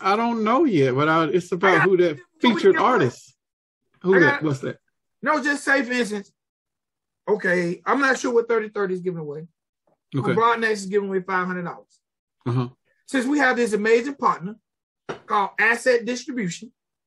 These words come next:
Speaker 1: Uh-huh.
Speaker 2: maybe we can give away a single distribution deal.
Speaker 1: That requires getting video shot and all that stuff for the single, though.
Speaker 2: Does it?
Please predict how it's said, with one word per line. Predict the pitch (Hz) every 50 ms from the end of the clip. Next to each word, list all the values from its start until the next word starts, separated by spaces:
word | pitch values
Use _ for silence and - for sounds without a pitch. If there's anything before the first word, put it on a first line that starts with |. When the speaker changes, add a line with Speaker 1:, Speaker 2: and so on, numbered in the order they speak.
| _ _ _
Speaker 1:
Uh-huh. | 123 113 123 120 120 - _ _ _ _ _ _ _ _ _ _ _ _ _ _ _ _ _ _ -
Speaker 2:
maybe | 190 240 254 254 254
we | 262 277
can | 233 262 254
give | 233 254 233
away | 247 254 247
a | 233
single | - - 254 254 247 233
distribution | - 247 233 - - 202 240 247 214 - 196 180
deal. | 147 127 - _ _ _ _ _ _ _ _ _ _ _ _ _ _ _ _ _ _ _ _ _ _ _ _ _ _ _ _ _ _ _ _ _ _ _ _ _ _ _ _ _ _ _ _ _ _ _ _ _ _ _ _ _ _ _
Speaker 1:
That | 135 170 254 339 240
requires | 175 170 - 220 233 254 196 160 143 156
getting | 180 214 196 170 147
video | 151 196 247 269 262 254 247 240 233
shot | 233 - 262 254 254 240
and | 220 240
all | 269 285 285
that | 277 247 233
stuff | - - 226 208 202 - _
for | _ - 226 214
the | 202 190 196 - _ _ _
single, | - - 349 370 349 226 147 123
though. | 107 95 - - _ _ _ _ _ _ _ _ _ _ - _ _ _ _ _ _ _ _ _ _ _ _ _ -
Speaker 2:
Does | 143 165 175 208 247
it? | 311